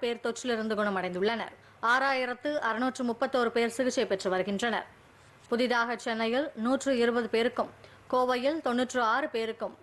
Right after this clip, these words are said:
கொரோனா தொற்று உறுதி செய்யப்பட்டுள்ளதாக மாநில சுகாதாரத்துறை தெரிவித்துள்ளது. உலக அளவில் கொரோனா தொற்றால் இதுவரை ஐம்பத்து ஒன்பது கோடியே எண்பத்தோரு லட்சத்து தொன்னூற்று ஏழாயிரத்து முப்பத்தோரு பேர் பாதிக்கப்பட்டுள்ளனர்.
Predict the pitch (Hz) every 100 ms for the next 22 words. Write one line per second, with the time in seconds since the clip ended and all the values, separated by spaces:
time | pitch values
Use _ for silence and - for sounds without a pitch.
0 | 240 240 269 269 240 - 226 240 247 226
1 | 220 214 214 214 208 202 202 233 330 -
2 | 214 233 240 233 - 233 240 240 226 -
3 | 226 247 208 175 180 185 220 185 - -
4 | - - - 269 320 330 311 285 302 330
5 | 262 254 269 269 262 269 262 247 233 240
6 | 269 294 226 240 254 262 240 233 254 262
7 | 233 226 226 254 294 233 233 254 254 233
8 | 233 214 226 - 277 285 240 247 240 240
9 | 220 226 226 220 220 226 277 240 220 277
10 | 269 214 214 208 214 214 196 190 180 180
11 | 208 214 -